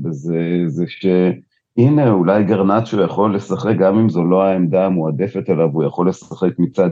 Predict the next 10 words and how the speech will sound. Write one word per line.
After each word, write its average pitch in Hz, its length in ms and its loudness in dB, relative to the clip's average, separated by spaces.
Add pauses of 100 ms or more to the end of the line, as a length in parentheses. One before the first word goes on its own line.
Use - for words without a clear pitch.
(100)
ימין, 123 520 2 (480)
מצד 127 320 0
שני, 143 320 2
איך - 220 0
שהוא 135 240 0
מצליח 120 460 0
בצד 107 360 -2
ימין, 127 460 0
אתה, 95 380 -6 (480)
או 80 200 -4